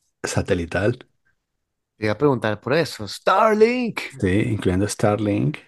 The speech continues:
Speaker 1: eh, que terminó no funcionando cuando construyeron el edificio de enfrente porque me, me tapó la
Speaker 2: <laughs>
Speaker 1: línea de vista satélite.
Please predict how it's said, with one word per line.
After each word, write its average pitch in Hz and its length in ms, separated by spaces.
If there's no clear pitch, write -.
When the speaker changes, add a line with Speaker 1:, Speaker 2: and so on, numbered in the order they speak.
Speaker 1:
eh, 92 720
que 101 140
terminó 98 400
no 104 140
funcionando 104 560
cuando 107 200
construyeron 92 440
el 104 80
edificio 92 340
de 101 80
enfrente 92 440
porque - 460
me, 107 320
me 101 140
tapó 90 280
la 90 160
Speaker 2:
<laughs> - 0
Speaker 1:
línea 92 300
de 92 60
vista 95 280
satélite. - 480